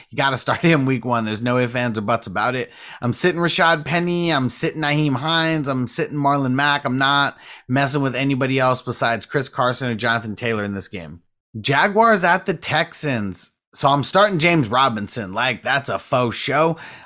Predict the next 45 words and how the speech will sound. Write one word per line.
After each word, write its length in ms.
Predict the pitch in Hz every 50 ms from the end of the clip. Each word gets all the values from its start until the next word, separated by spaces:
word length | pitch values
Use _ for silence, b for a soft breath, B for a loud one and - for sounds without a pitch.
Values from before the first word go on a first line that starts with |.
| B -
I'm 140 | 127 147 165
not 180 | 196 226 208
starting 280 | 170 - 208 180 175 170
<laughs> 60 | 160
anybody 380 | 202 190 185 180 202 190 190 185
else. 160 | 165 147 127
I'm 120 | 135 131
not 180 | 135 143 156 139
starting 240 | - 180 165 160 165
Ingram, 380 | 170 170 165 165 165 156 151
not 180 | 147 143 143 135
starting 260 | - 160 156 151 143
David 260 | 123 147 151 147 139 131
Johnson. 340 | 143 143 147 139 - 151
I'm 140 | 139 127 123
not 240 | 127 135 135 113 123
starting 240 | - 160 143 139 123
Phillip 280 | - 151 143 139 117
Lindsay. 420 | 139 139 139 139 131 135 135 123 B B B B B B
We 100 | 143 156
have 200 | 156 147 135 123
no 360 | 143 151 160 165 175 185 190
idea 500 | 190 190 190 180 147 127 165 175 175 165
the 140 | 147 135 135
running 300 | 127 147 151 160 160 151
back 240 | 147 143 135 127 -
carousel 560 | - 151 147 147 151 147 - 165 156 156 147
that 160 | 143 131 123
they 120 | - 143 147
are 100 | 147 143
gonna 200 | 143 143 139 131
do 180 | 123 143 143
for 160 | 131 - 143
week 280 | 135 135 143 143 131 131
one. 240 | 131 143 143 147 139
I 120 | - 127
gotta 320 | 120 110 135 139 147 143 131
see 140 | - 160
how 140 | 156 143 143
this 180 | 139 139 131 -
shapes 320 | - 143 135 135 131 -
out 160 | 143 139 135
a 40 | 135
little 200 | 135 139 135 135
bit. 200 | 139 143 - B